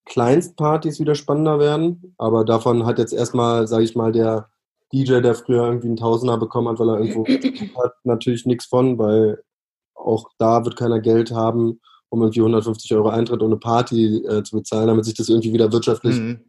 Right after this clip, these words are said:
Speaker 1: rentieren kann. Also als Wirtschaftsfaktor nicht, sondern ich
Speaker 3: Mhm.
Speaker 1: glaub, viel aus dem privaten Kreis kommen. Und, ähm, ja, also wie gesagt, irgendwie, ich find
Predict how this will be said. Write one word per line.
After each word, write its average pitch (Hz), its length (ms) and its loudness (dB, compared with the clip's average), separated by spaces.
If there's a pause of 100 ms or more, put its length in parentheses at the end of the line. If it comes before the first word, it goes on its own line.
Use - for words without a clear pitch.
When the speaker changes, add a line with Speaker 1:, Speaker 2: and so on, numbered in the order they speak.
Speaker 1:
rentieren 127 380 0
kann. 113 180 -2
Also 107 160 0
als 113 220 0
Wirtschaftsfaktor 139 720 0
nicht, 139 320 -2 (180)
sondern 113 180 2
ich 120 60 -2
Speaker 3:
Mhm. - 20 -4 (100)
Speaker 1:
glaub, 104 100 -4 (160)
viel 127 240 0
aus 120 120 2
dem 123 80 -8
privaten 113 500 0
Kreis 107 300 -2
kommen. 123 360 -2 (1000)
Und, 110 540 2
ähm, 104 400 -2 (480)
ja, 104 400 2 (880)
also 117 220 -4
wie 127 80 -4
gesagt, 113 400 2
irgendwie, 120 400 2
ich 117 120 -4
find 120 300 0